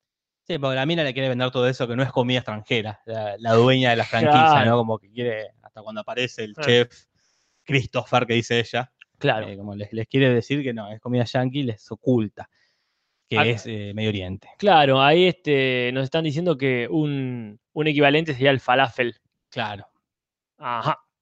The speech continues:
Speaker 1: Pero bueno, como Marge no puede comprar esa franquicia, porque se la compran la, las chicas,
Speaker 2: Totalmente.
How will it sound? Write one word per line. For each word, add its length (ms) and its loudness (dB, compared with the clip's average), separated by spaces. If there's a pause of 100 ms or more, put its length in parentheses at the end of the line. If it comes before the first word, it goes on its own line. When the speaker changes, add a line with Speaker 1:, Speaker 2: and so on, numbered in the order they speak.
(320)
Speaker 1:
Pero 140 4
bueno, 200 4
como 240 4
Marge 400 2
no 300 4
puede 260 6
comprar 280 0
esa 160 -4
franquicia, 600 0 (580)
porque 180 -4
se 100 -12
la 120 -6
compran 520 -2
la, 260 -10
las 180 -12
chicas, 520 -2
Speaker 2:
Totalmente. 800 -6